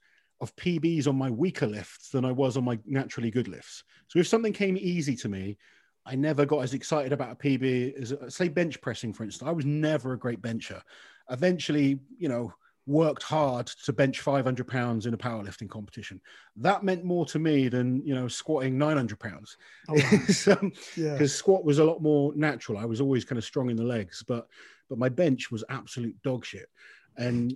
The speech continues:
Speaker 1: you know, even though five hundred pounds is nothing special, I, I was proud to achieve that because it's respectable, at least.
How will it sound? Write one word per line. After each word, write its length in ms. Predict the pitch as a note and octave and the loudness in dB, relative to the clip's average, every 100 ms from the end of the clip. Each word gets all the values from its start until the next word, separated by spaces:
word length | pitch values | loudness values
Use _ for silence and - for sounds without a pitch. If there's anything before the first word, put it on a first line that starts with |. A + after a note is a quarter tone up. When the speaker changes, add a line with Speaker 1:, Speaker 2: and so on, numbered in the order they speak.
| - | -4
Speaker 1:
you 100 | C3 | -4
know, 180 | A#2+ C3 | -2 0
even 180 | C#3+ | 2
though 120 | D3 C3 | 4 4
five 240 | D3+ C#3+ | 2 2
hundred 200 | C3+ C3 | 0 -2
pounds 240 | D3 C3 | -2 -2
is 60 | A#2 | -2
nothing 320 | C#3 - B2 | -4 -4 -6
special, 580 | - D#3+ D3+ F3+ F3 F3 - - - | -6 -4 -2 0 -2 -4 -14 -16 -6
I, 100 | C3+ | -4
I 200 | B2 C3 | -2 -2
was 160 | C3 | -4
proud 320 | - D#3+ C3 B2+ | -2 -2 -2 -2
to 120 | B2+ | -8
achieve 340 | A#2+ D3 A#2 | -4 -4 0
that 360 | D3+ A2 A2 - _ _ _ _ _ - | 0 -2 -6 -14 _ _ _ _ _ -10
because 560 | C3+ D3 B2 G#2 - - _ _ - | -6 -4 -4 -6 -10 -16 _ _ -10
it's 360 | A#2+ - - C3+ | -8 -10 -8 -4
respectable, 680 | C3 - D#3 - G#2+ F#2+ | -4 0 -2 -2 -10 -10
at 80 | G2 | -14
least. 340 | - - - | -16 -16 -18